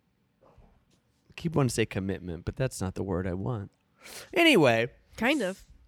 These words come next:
Speaker 1: Uh, and, like, I, okay. This is tricky because I don't think that you can't have negative opinions on things. Right? Like,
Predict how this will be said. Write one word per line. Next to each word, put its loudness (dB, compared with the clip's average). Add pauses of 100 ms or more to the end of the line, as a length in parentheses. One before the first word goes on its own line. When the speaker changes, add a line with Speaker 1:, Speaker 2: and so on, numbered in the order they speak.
Speaker 1:
Uh, 8 (640)
and, 2
like, 0 (1040)
I, 2
okay. 0 (760)
This 2
is 2
tricky 4
because 2
I 6
don't 4
think 2 (100)
that 6 (160)
you 4
can't 2 (920)
have 2 (320)
negative 0
opinions -2
on -8
things. -14 (760)
Right? 6
Like, -2